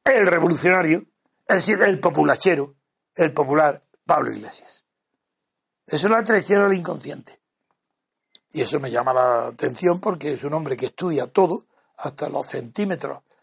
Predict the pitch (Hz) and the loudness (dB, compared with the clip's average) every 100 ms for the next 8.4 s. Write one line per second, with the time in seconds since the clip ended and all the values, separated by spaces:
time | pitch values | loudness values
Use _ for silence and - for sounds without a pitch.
0 | _ - 135 143 160 147 190 175 170 156 | _ -14 -10 -6 -6 -4 -6 -2 -2 0
1 | 214 - _ - - 165 165 156 143 139 | -4 -6 _ -10 -4 -4 -4 -6 -8 -10
2 | 151 143 135 135 139 202 185 117 - 131 | -10 -10 -8 -8 0 0 0 -4 -6 -6
3 | 143 135 143 131 147 175 185 143 156 180 | -6 -6 -10 -6 -8 -6 -8 -6 -6 -6
4 | 160 175 185 139 127 170 _ _ _ - | -6 -8 -8 -10 -4 -4 _ _ _ -4
5 | 147 139 - 196 196 202 - 147 - 135 | -2 0 0 0 0 -4 -8 -8 -2 -2
6 | 127 147 - - 170 151 147 - 139 127 | -2 -4 -6 -6 -6 -8 -10 -8 -8 -6
7 | 139 196 180 160 165 151 139 139 135 131 | -4 -2 -2 -6 -8 -12 -8 -8 -8 -6
8 | 214 202 185 | -2 -2 -4